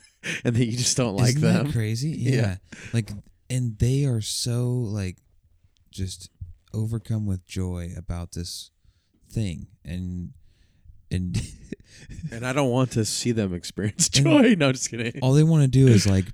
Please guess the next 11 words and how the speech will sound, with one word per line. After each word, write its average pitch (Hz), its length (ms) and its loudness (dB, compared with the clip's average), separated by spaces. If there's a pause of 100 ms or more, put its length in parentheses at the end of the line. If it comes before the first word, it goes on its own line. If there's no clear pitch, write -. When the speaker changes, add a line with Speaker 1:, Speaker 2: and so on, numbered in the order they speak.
Speaker 2:
bring 113 300 4
you 120 180 4
up 101 240 0
to - 80 0
that 104 180 2
Speaker 1:
Yeah, 92 100 -4
Speaker 2:
same 101 240 2
level 101 260 2
Speaker 1:
yeah. 101 60 2
Speaker 2:
of 98 80 0
joy. 95 340 2